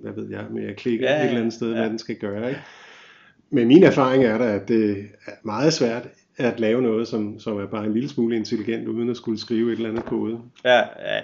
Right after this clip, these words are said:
Speaker 2: altså, så et eksempel er jo R P A, det er jo meget, meget low code.
Speaker 1: Ja.
Speaker 2: Du skal ind og selvfølgelig jo lave nogle små scripts og noget logik en gang imellem, men,
Speaker 1: Ja.
Speaker 2: men den forstår, den kigger jo bare på skærmen,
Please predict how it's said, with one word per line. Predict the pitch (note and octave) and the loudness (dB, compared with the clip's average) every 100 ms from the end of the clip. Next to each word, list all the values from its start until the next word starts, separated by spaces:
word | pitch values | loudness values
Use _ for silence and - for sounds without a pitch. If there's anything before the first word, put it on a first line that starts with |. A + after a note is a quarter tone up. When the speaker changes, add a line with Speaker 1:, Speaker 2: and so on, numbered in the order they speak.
| G2+ G2 | -6 -8
Speaker 2:
altså, | - G#2 | -4 -6
så | - | -6
et | F#2+ G2+ | -10 -12
eksempel | G#2 D#3+ E3 | -4 0 2
er | G#2 F#2 | 0 -4
jo | F2+ | -6
R | F#2 G2+ | -6 -6
P | G#2+ | -6
A, | G#2+ A2+ A2+ | -6 -6 -6
det | B2+ | -6
er | A#2 | -6
jo | G2+ | -6
meget, | G2 G#2 A#2 | -4 -2 0
meget | G2 G2+ | 0 -2
low | G#2 F#2+ G2 A2 | -2 0 -2 -2
code. | - G2 F2+ - - | -6 -12 -14 -16 -10
Speaker 1:
Ja. | G#2+ G#2+ - _ G#2 | -10 -10 -18 _ -16
Speaker 2:
Du | |
skal | - A#2+ | -6 -2
ind | A#2+ | 2
og | A2+ | 0
selvfølgelig | G#2+ G#2+ A2 G2+ | -2 -2 0 0
jo | F2+ | -2
lave | F#2 G2+ | -4 -4
nogle | G2 F2+ E2+ | -6 -10 -14
små | - G2+ F#2+ | -10 -8 -8
scripts | - G2 G2+ - | -6 -4 -4 -8
og | F#2 | -18
noget | F2+ F2+ F2+ | -18 -18 -18
logik | F2 G2+ G2 | -16 -18 -16
en | F2 | -18
gang | F#2 F#2 | -18 -18
imellem, | F#2 G2 F#2 | -18 -18 -16
men, | F#2+ F#2 | -12 -10
Speaker 1:
Ja. | G2 G2+ - _ _ | -10 -14 -20 _ _
Speaker 2:
men | G#2 F#2+ | -8 -6
den | F#2 F#2 | -6 -8
forstår, | - - - D3+ B2 | -12 -12 -8 -6 -6
den | A2 G2+ | -8 -8
kigger | G#2 D3+ A#2+ | -6 -8 -8
jo | |
bare | A2 C3 - | -8 -10 -12
på | |
skærmen, | G2+ C3 C3 | -16 -12 -12